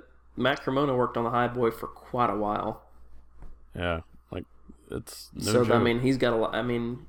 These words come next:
Speaker 1: content creator's got a lot of time invested, for sure.
Speaker 2: Yeah, totally agree.
Speaker 1: Oh, yeah.
Speaker 2: So, anyway.
Speaker 1: All right.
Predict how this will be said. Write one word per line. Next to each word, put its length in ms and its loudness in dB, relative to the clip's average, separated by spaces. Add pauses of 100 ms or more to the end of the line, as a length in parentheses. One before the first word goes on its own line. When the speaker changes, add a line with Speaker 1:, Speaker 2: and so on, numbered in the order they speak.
(160)
Speaker 1:
content 340 -2
creator's 260 0 (220)
got 140 4
a 40 4
lot 220 4
of 80 -6
time 300 0
invested, 600 -6
for 140 -10
sure. 380 -6 (600)
Speaker 2:
Yeah, 260 -2 (1000)
totally 280 -2
agree. 240 -4 (720)
Speaker 1:
Oh, 80 2
yeah. 240 -4 (1200)
Speaker 2:
So, 220 -10 (420)
anyway. 400 2 (600)
Speaker 1:
All 140 -2
right. 240 -2